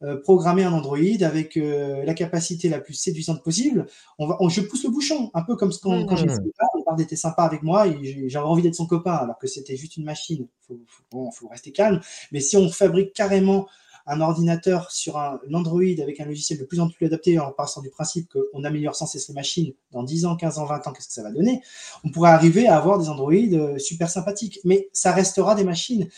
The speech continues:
Speaker 1: Et le rapport entre les humains va en être dénaturé. Alors, je sais pas, il y aura peut-être, euh, je suis peut-être bioconservateur ou pas, j'en sais rien, peut-être qu'il y aura des clivages qui vont se créer. Mais en fait
Speaker 2: Spéciste, t'es peut-être spéciste.
Speaker 1: En tout cas, ce que je pense, c'est que,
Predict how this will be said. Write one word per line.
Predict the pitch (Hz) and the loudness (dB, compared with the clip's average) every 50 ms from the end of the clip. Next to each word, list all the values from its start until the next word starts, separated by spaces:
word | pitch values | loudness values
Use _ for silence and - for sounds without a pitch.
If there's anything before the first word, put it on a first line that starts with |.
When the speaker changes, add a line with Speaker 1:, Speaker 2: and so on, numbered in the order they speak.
| - - _ - | -20 -12 _ 2
Speaker 1:
Et | 165 | 4
le | 170 | 4
rapport | 165 190 190 - 220 | 4 4 4 4 4
entre | 196 180 - - 175 | 2 2 2 0 -2
les | 160 156 | 0 0
humains | 170 180 214 254 247 - _ _ _ _ - | 0 0 0 0 -2 -6 _ _ _ _ 0
va | 160 | 2
en | 165 170 | 4 4
être | 190 202 202 - 165 | 4 2 0 -4 -6
dénaturé. | 165 175 208 208 208 - 202 202 190 - - _ _ - - - | -4 -2 -2 -2 -2 -2 -2 -2 -2 -2 -6 _ _ -20 -12 -6
Alors, | 156 151 143 - - - | -2 -2 -2 -2 -6 -8
je | - 147 | -6 -4
sais | 170 - 226 | -4 -2 0
pas, | - - 240 185 | 4 4 6 6
il | 151 147 | 4 2
y | |
aura | 147 143 143 - | -2 -4 -4 -4
peut-être, | 170 165 - 151 | -4 -4 -2 0
euh, | 139 135 | 2 2
je | 131 - | 0 0
suis | - | -2
peut-être | - 160 139 | -4 -4 -2
bioconservateur | 131 160 165 165 170 165 - 156 143 143 139 - - 165 147 | 0 -2 -2 -2 -4 -6 -4 -4 -4 -6 -6 -4 -2 -2 -2
ou | 131 | -2
pas, | 196 - 175 180 165 | 0 0 0 0 0
j'en | 143 131 | -2 -8
sais | - - 139 | -10 -6 -4
rien, | 151 170 185 180 | -2 0 0 -2
peut-être | 160 - 127 - | -4 -6 -12 -14
qu'il | - - | -12 -8
y | 131 | -8
aura | 135 135 | -6 -6
des | 131 131 | -6 -8
clivages | - - 185 170 165 160 139 - | -6 -6 -4 -2 0 -2 -2 -4
qui | - - | -8 -14
vont | 135 131 | -12 -12
se | - - | -12 -12
créer. | - - 127 123 - _ _ - - - _ - | -10 -10 -10 -10 -10 _ _ -20 -20 -20 _ -4
Mais | 151 | -2
en | 151 160 | -2 -2
fait | 165 - 170 151 | 2 4 6 6
Speaker 2:
Spéciste, | 139 - - 196 214 214 - - 120 110 - | 6 4 0 -4 -4 -6 -6 -8 -8 -6 -6
t'es | - 123 | -6 -6
peut-être | 117 - 139 143 | -4 -4 -4 -6
spéciste. | - - - 139 127 - - 123 143 - - - _ _ _ _ _ _ _ _ - | -6 -8 -6 -6 -6 -6 -6 -10 -10 -12 -18 -20 _ _ _ _ _ _ _ _ -12
Speaker 1:
En | 160 147 165 165 | -8 -6 -6 -4
tout | - 190 | -4 0
cas, | - 220 220 202 | 2 4 4 6
ce | 208 | 4
que | - - 196 | 4 4 2
je | 190 - | 2 2
pense, | - - - - - - - | 0 -6 -6 -6 -8 -10 -14
c'est | - 123 - 165 | -2 0 0 0
que, | - | 0